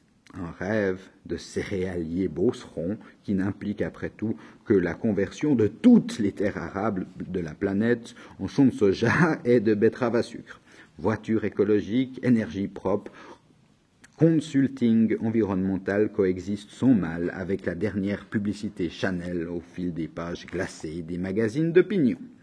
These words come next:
C'est que l'environnement a ce mérite incomparable d'être, nous dit-on, le premier problème global qui se pose à l'humanité. Un problème global, c'est-à-dire un problème dont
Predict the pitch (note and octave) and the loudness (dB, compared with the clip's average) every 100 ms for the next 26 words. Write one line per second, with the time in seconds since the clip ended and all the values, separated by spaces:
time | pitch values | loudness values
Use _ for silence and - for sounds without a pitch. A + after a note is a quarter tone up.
0 | - - - - - _ _ _ - F#3+ | -20 -20 -20 -20 -20 _ _ _ 4 4
1 | F#3 F3 D#3+ E3 C#3+ C#3 B2+ B2 C#3+ D3 | 6 4 4 4 2 4 4 4 4 4
2 | G#2+ - F#2+ G#2+ G#2 G2 - - - _ | 2 0 -2 -2 -4 -8 -10 -20 -20 _
3 | G3+ G3+ - B2 G#2 F2+ F#2 G#2 A#2 G2+ | 4 4 4 2 0 -2 -2 0 -2 -4
4 | D#2 F2+ A2 A2 - - - F2+ F2 E2+ | -4 -2 0 -2 -6 -20 -8 -4 -4 -6
5 | E2+ - C#3+ C3+ - - G#2+ B2 D#3 D#3 | -6 0 0 0 -8 -6 2 6 6 2
6 | - D3 D#3+ A2 C3 D#3 D3+ - A#2 A#2+ | 2 6 6 6 4 4 2 0 2 4
7 | G#2+ C3 A2+ D#2+ E2 B2 E2+ E2 G2 G2 | 6 6 4 2 0 0 0 -4 -4 -2
8 | G2 F#2+ - - G2 - F2 A2+ A#2+ A2+ | -4 -6 -16 -12 -8 -6 -4 0 2 2
9 | F#2 F2+ A#2+ G2+ F#2 - - _ _ - | 0 2 2 2 0 -6 -12 _ _ -18
10 | - G#2 G2 - F#2 G2+ G#2+ E2+ D2+ F2+ | -8 -6 -6 -6 -4 -2 0 -2 -6 -8
11 | D2 C#2+ G#2 A#2+ - D2+ D#2+ E2 F#2+ D#2 | -8 -8 -6 -6 -8 -8 -6 -4 -4 -4
12 | D2+ - F#2 G#2 A2+ E2+ E2 | -8 -6 -2 0 0 -2 -4